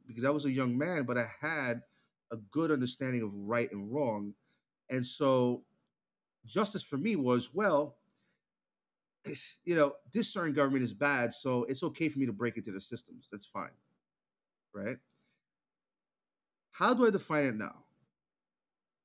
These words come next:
Well, it's taken me a long time to get here. It's taken a lifetime of lessons and consequences and experiences to reach a point where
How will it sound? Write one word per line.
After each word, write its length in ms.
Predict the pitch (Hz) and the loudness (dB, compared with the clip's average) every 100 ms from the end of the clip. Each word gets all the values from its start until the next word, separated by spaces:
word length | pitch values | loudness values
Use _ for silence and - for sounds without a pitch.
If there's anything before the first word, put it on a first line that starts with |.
| _ | _
Well, 120 | 143 | 2
it's 180 | 143 - | 2 0
taken 200 | 196 170 | -4 -2
me 60 | 156 | -2
a 60 | |
long 360 | 131 127 143 151 | -2 0 0 -2
time 280 | 147 139 127 | -2 -2 -2
to 80 | |
get 220 | 110 107 98 | -2 -4 -4
here. 180 | 90 | -8
It's 100 | 78 | -10
taken 240 | - 156 151 | -8 -6 -4
a 60 | |
lifetime 640 | 117 120 139 - - 113 107 | -2 -2 -2 -4 -6 -4 -6
of 100 | 98 | -4
lessons 720 | 113 180 190 95 - - _ _ _ _ _ _ - | -2 -2 -2 -8 -16 -20 _ _ _ _ _ _ -18
and 160 | 101 | -16
consequences 1200 | - 160 196 214 165 - 107 92 - - - - - | -6 0 0 0 -6 -6 -6 -6 -12 -20 -20 -20 -14
and 160 | 117 | -10
experiences 1000 | 110 - - 139 151 143 107 - - - _ _ _ | -10 -12 -8 -2 0 0 -4 -8 -18 -20 _ _ _
to 80 | 110 | -6
reach 260 | 120 131 | -4 -4
a 40 | 127 | -6
point 380 | - 117 110 - | -8 -6 -6 -8
where 480 | 113 107 104 104 104 | -6 -4 -4 -6 -8